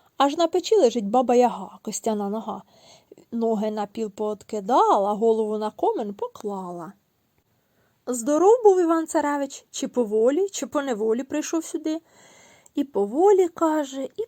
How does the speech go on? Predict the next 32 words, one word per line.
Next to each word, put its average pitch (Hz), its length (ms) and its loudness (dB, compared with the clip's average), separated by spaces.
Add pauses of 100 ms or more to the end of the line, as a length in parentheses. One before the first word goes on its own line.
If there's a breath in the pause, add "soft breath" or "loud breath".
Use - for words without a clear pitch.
по 220 140 -2
неволі. 214 760 -6 (800)
Чи - 160 -2
сам 370 280 4
от 214 120 -2
кого 247 240 4
ховаєшся, 262 640 0
чи 294 160 -8
кого 302 260 2
шукаєш? 214 720 -6
Ні, 349 260 -4
каже 214 300 -4
бабусю, 208 480 -6
не 285 140 -6
ховаюся. 240 720 -2 (340 soft breath)
Я 277 140 2
шукаю 320 500 0
свою 294 360 -2
жінку 285 400 -4
любу, 208 420 -8
жабу 247 340 0
зелену. 208 560 -4 (360 soft breath)
Знаю, 359 460 2
знаю, 330 420 2
каже 311 260 2
баба 294 280 2
Яга. 277 360 0 (320 soft breath)
Вона 247 360 0
у 208 80 2
мене 226 460 -2 (240 soft breath)
в 220 100 -8
голові 254 540 2